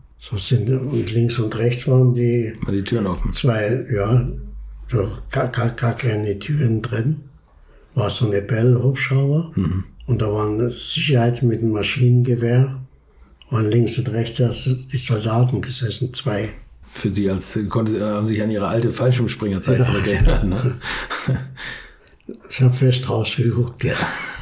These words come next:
Speaker 2: Ja.
Speaker 1: <laughs> Auf der offenen Tür. Ja.
Speaker 2: Ja, was Sie da erlebt haben. Vielleicht müssen wir noch mal so ein bisschen auf so einige Begegnungen zurückkommen mit, mit Helmut Kohl, weil das ja eigentlich ganz interessant ist. Was, also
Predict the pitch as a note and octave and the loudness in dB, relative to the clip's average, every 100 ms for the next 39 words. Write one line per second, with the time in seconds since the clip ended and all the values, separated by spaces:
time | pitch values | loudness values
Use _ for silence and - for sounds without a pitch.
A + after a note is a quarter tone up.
0 | - C#3 B2 - - - F#3+ B2+ - D#3+ | -4 2 2 2 2 2 2 0 0 0
1 | D3+ E3+ E3 B2 - D3+ B2+ - D#3+ - | -2 -4 -2 -2 -2 -2 -2 -6 -6 -4
2 | C3 C#3 B2+ B2 - C3 C3 - - - | -2 0 0 -2 -4 -4 -4 -8 -14 -20
3 | - C3 B2 - - F2 - - - - | -4 2 2 0 -4 -4 -6 -12 -16 -6
4 | E2+ E2 F#2+ F#2 F2 F#2 A2 G#2 - - | -4 -2 0 0 0 -2 -2 -4 -4 -8
5 | - F#2 A#2+ C3 B2+ A2 A2+ G2 A2+ C3 | -4 2 4 4 4 2 0 0 2 2
6 | - - - G#2+ G#2+ G#2+ F2 - - A2+ | 2 0 -2 0 0 -2 -4 -2 0 0
7 | G2+ - F#2+ G2 - G#2+ A#2 G#2 A#2+ F#2 | -2 -2 -2 -2 0 2 2 2 -2 -2
8 | F#2 - F2+ G2 G2+ - A2+ G2+ F#2+ - | -4 -6 -4 -2 -2 -2 -2 -2 -2 -2
9 | G2+ - F#2 G2+ F#2+ - A#2+ - - F2+ | -4 -4 -4 -4 -4 -2 -2 -2 -4 -6
10 | - - - - _ - - F2 | -6 -10 -16 -20 _ -8 -2 0